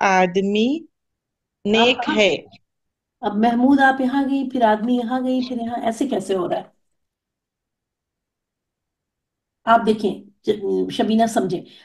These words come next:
Speaker 2: अर्रजुलु सालिहु, तो ये मुरक्कबे तौसीफी, इसका तर्जुमा करें, मुब्तदा है ये, नेक आदमी महमूद है।
Speaker 1: महमूद, जी, जी, जी, नेक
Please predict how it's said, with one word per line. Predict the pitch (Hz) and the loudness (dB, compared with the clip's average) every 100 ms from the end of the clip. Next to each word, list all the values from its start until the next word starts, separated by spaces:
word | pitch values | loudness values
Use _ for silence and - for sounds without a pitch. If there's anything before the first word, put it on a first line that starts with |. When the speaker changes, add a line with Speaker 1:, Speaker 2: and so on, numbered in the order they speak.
| - | 0
Speaker 2:
अर्रजुलु | 269 285 220 208 269 294 320 311 381 | 2 2 0 2 2 6 6 6 4
सालिहु, | 381 - 247 196 180 185 202 240 247 190 - - _ _ - | 2 -2 2 4 4 2 -2 0 0 0 -4 -20 _ _ -8
तो | 294 | 0
ये | 311 403 | 4 4
मुरक्कबे | 392 302 - 311 339 | 4 0 0 -2 0
तौसीफी, | 311 302 311 339 | 0 0 2 0
इसका | 320 381 | 2 0
तर्जुमा | 370 339 330 330 | 2 0 0 0
करें, | 320 311 | 0 0
मुब्तदा | 285 269 302 285 320 | 0 0 -2 2 2
है | 294 | 0
ये, | 262 269 - _ _ 220 | -4 -6 -12 _ _ -4
नेक | 226 269 311 339 339 | 0 4 6 4 2
आदमी | - 214 190 190 220 311 440 - _ - | 0 2 2 0 2 2 0 -10 _ -8
महमूद | 190 190 175 180 208 | -4 0 0 0 2
है। | |
Speaker 1:
महमूद, | 202 196 196 185 - - 170 - | 0 0 -6 -8 -12 -20 -20 -20
जी, | _ - 180 165 | _ -8 -6 -6
जी, | _ 160 | _ -14
जी, | 156 160 | -12 -12
नेक | 165 175 | -8 -6